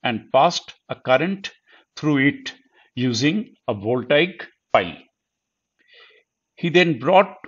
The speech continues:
one end of the bar held horizontally close to the wire and noticed its deflection. I have not shown it in the slide. In the subsequent arrangement,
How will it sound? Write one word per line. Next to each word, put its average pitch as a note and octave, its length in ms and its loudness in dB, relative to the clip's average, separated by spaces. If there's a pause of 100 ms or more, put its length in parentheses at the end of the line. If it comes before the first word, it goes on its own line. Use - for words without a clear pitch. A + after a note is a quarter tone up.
(120)
one C3+ 340 4
end G3+ 220 0
of C3+ 140 2
the C3+ 100 0
bar G#2 400 6 (760)
held E3+ 280 0
horizontally A#2+ 920 0 (380)
close D#3+ 320 -2
to F3+ 140 0
the C#3+ 100 2
wire F#2 380 0 (760)
and D3+ 220 -2
noticed E3 600 -2 (440)
its B2+ 200 -8
deflection. A2+ 680 -6 (640)
I E3 100 2
have E3 120 2
not C#3 240 2
shown D#3+ 360 0
it A2+ 300 -6 (480)
in B2+ 180 -4
the A2 80 -4
slide. - 380 -8 (1300)
In D#3+ 140 0
the E3 80 -2
subsequent F3 760 0
arrangement, A2 800 -2